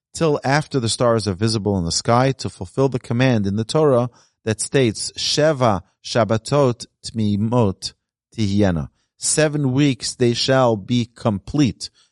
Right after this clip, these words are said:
meaning till the full fiftieth day is completed. So that's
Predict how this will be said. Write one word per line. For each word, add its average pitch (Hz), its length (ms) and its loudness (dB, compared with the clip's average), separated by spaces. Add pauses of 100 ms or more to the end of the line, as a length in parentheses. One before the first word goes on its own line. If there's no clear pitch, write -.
(140)
meaning 135 420 0 (340)
till 156 200 2
the 135 80 2
full 202 680 -2 (340)
fiftieth 151 800 0 (100)
day 107 500 0 (1300)
is 110 140 -2
completed. 95 560 -2 (2500)
So - 240 0
that's 131 480 0